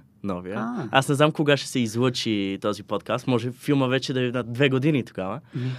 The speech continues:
Speaker 1: Но в момента, когато го записваме, е нов.
Speaker 2: Да. Добре, какво мислиш за Guardians of the Galaxy? Той е с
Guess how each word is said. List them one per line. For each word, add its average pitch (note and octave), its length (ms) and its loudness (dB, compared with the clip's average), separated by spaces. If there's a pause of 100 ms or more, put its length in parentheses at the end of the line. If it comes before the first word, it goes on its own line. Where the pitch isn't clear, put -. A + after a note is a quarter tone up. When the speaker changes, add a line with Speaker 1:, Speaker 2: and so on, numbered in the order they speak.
(140)
Speaker 1:
Но C#3 140 6 (140)
в - 100 -2
момента, E3 440 8
когато C3+ 360 2
го B2 60 0
записваме, C3 560 0
е B2+ 40 6
нов. - 400 2 (320)
Speaker 2:
Да. B2 240 -6 (560)
Добре, C3 220 -2
какво C3 320 -12
мислиш C#3+ 420 -8
за B2+ 440 -8 (840)
Guardians A#2+ 400 -2
of - 160 -14
the A#2 160 -10
Galaxy? B2+ 460 -8
Той C#3+ 140 -2
е C#3 40 -4
с C#3+ 220 -8